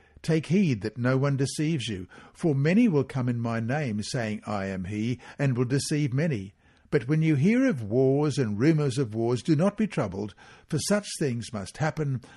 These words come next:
but the end is not yet. For nation will rise against nation, and kingdom against kingdom, and there will be earthquakes in various places, and there will be famines and troubles.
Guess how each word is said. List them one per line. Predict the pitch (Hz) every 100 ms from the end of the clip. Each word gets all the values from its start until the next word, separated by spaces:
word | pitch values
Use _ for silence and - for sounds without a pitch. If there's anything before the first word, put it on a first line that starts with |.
| -
but | 147 113
the | 120 -
end | 143 147 147 131
is | 120 123
not | 110 107 -
yet. | 110 - _ _ _
For | - 120
nation | 107 127 151 139
will | 104
rise | 90 104 113 -
against | 107 104 95
nation, | - 208 190 190
and | 113 95
kingdom | - 240 120 85
against | 87 - -
kingdom, | - 196 151 143 - - - -
and | 123
there | 113
will | 104
be | 95 92
earthquakes | 165 175 - 143 131 -
in | 107
various | 98 110 95 92
places, | - 170 160 - 143
and | 131
there | 104
will | 98
be | 90 90
famines | 180 180 156 156 127
and | 104
troubles. | 87 175 147 143 135